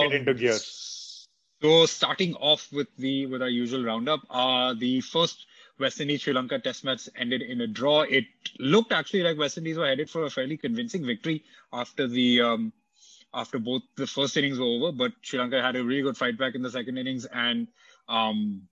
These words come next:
Speaker 2: sadly, Ni-, Nirojan Dickwala couldn't get his first century. He now holds the record for most fifties without a test century. Um,
Speaker 1: Oh, does he
Speaker 2: and
Speaker 1: now?
Speaker 2: is
Speaker 1: Oh, shit.
Speaker 2: behind
Speaker 1: I, okay, I didn't know that.
Speaker 2: Yes.
Speaker 1: That's news to me.
Speaker 2: And,
Speaker 1: Um,
Speaker 2: and
Speaker 1: se-,
Speaker 2: is
Speaker 1: se-, second of
Speaker 2: behind
Speaker 1: all
Speaker 2: only Shane Warne, by the way, in most runs without a test century.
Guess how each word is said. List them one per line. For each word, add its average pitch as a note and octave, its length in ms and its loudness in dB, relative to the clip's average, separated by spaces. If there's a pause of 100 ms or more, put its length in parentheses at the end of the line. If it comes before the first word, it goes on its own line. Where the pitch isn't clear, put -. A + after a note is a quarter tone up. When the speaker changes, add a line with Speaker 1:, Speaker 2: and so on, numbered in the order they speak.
(220)
Speaker 2:
sadly, A#2+ 340 0
Ni-, A#2 460 -2
Nirojan A2 300 -4
Dickwala A2 340 -4
couldn't A#2 220 -4
get A2 140 -2
his A2+ 140 -8
first G#2+ 220 -10
century. G#2+ 320 -6
He A2 120 0
now G#2+ 160 2
holds A#2 220 -2
the A#2+ 100 0
record A2+ 280 -2
for C#3 80 -2
most C3 340 2
fifties B2+ 360 -2
without A#2 220 -2
a A2+ 60 -2
test - 220 -8
century. - 320 -20 (520)
Um, G2+ 200 -10
Speaker 1:
Oh, - 40 -2
does C#3+ 180 4
he A#3 60 0
Speaker 2:
and A3 80 0
Speaker 1:
now? F#2+ 80 2
Speaker 2:
is A#2+ 60 6
Speaker 1:
Oh, D3 80 4
shit. B2 120 4
Speaker 2:
behind B2 240 4
Speaker 1:
I, A#2 60 -2
okay, A#2 120 -2
I G#2 60 2
didn't A2+ 160 -8
know F2 100 -12
that. E2+ 160 -10
Speaker 2:
Yes. G#2+ 460 -6 (100)
Speaker 1:
That's C3 200 0
news B2 200 -4
to - 60 -2
me. C3+ 60 6
Speaker 2:
And, B2+ 500 4
Speaker 1:
Um, A#2 360 0 (140)
Speaker 2:
and C3+ 180 2
Speaker 1:
se-, D3 100 8
Speaker 2:
is D3 200 2 (160)
Speaker 1:
se-, F3+ 200 6
second F3+ 300 6 (100)
of A3+ 80 8
Speaker 2:
behind E3 240 8
Speaker 1:
all D3+ 140 0
Speaker 2:
only E3+ 260 4
Shane D#3+ 340 0
Warne, D3+ 240 -2
by C#3 140 0
the D3 80 -2
way, D#3+ 80 -2
in D3 100 -8
most C#3+ 240 -2
runs C3+ 280 0
without A2+ 240 -8
a A2 100 -12
test - 200 -14
century. - 300 -20